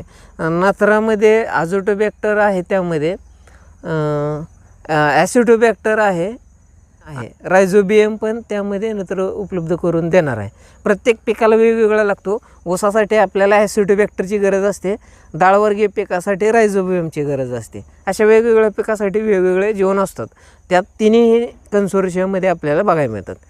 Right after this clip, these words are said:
फॉस्फरस सोलबलायझिंग बॅक्टेरिया पण त्यामध्ये आहेत, अ, जे की फॉस्फरस आपला फिक्सेशनमध्ये जी गेलेला असतो किंवा विद्राव्य स्वरूपात नसतो,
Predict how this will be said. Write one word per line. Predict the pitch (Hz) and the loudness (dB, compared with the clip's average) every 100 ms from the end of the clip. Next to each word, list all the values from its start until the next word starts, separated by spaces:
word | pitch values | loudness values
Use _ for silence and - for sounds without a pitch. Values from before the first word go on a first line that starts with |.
| _ - _ - | _ -20 _ 0
फॉस्फरस | 196 - 220 220 | 0 2 0 2
सोलबलायझिंग | 220 220 220 226 214 220 220 | 2 2 4 4 2 0 -4
बॅक्टेरिया | 214 202 - 214 | -4 -4 -4 -4
पण | 208 214 208 | -4 -6 -2
त्यामध्ये | 202 202 196 | -2 -2 0
आहेत, | 180 156 202 - - - - - | 0 -2 -6 -12 -20 -20 -20 -8
अ, | 147 147 | -6 -2
जे | 170 185 | 0 0
की | 214 202 | -2 0
फॉस्फरस | 202 - 208 202 | 0 0 -2 0
आपला | 202 202 208 233 | 0 0 -2 -2
फिक्सेशनमध्ये | 202 170 208 190 196 196 190 | -6 -6 -6 -4 -4 -4 -4
जी | 175 190 | -4 -2
गेलेला | 180 170 160 156 | 0 0 2 0
असतो | 147 120 117 - - - | -4 -12 -12 -16 -20 -6
किंवा | 185 185 202 196 | 0 2 2 0
विद्राव्य | 170 190 180 196 202 202 | 0 0 2 2 2 0
स्वरूपात | 208 196 196 320 233 | 0 -2 0 0 2
नसतो, | 240 - 127 107 | 0 0 -10 -12